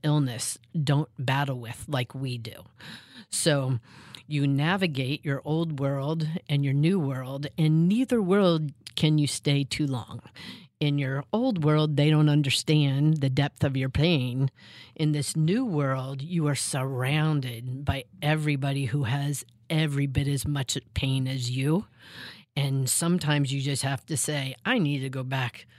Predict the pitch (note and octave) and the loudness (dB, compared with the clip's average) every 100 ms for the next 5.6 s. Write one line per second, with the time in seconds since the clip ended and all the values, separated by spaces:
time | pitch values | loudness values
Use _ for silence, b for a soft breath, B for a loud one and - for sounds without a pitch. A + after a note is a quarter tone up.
0 | B B B - - B2 A#2 D#3 C#3+ C3 | B B B -10 -2 -2 0 0 0 -2
1 | C3 E2+ G#2+ C3+ - C#3+ B2 C#3+ B2+ - | -8 -12 -12 -10 -2 0 0 -2 -2 -4
2 | - E3 D#3+ D3+ C#3+ C3+ C3+ A#2 - - | -2 -2 0 -2 -4 -6 -8 -8 -10 -16
3 | b b b - C#3+ D3 - - A2+ - | b b b -4 0 2 0 -4 -10 -14
4 | _ - - C3 B2+ B2+ - C3+ B2+ G2+ | _ -18 -6 -2 -2 -2 -6 -6 -6 -8
5 | F#2+ C#3 - D#3+ C#3+ | -10 -8 -2 0 0